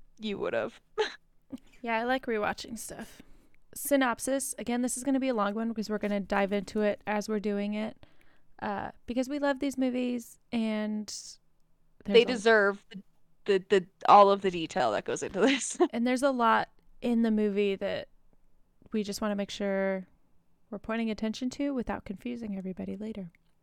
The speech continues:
Speaker 1: Yeah.
Speaker 2: So, the synopsis for this one is also,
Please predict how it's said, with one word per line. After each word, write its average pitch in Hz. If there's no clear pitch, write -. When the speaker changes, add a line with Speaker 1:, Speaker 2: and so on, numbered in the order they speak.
Speaker 1:
Yeah. 226
Speaker 2:
So, 269
the 262
synopsis 254
for 269
this 233
one 262
is 233
also, 233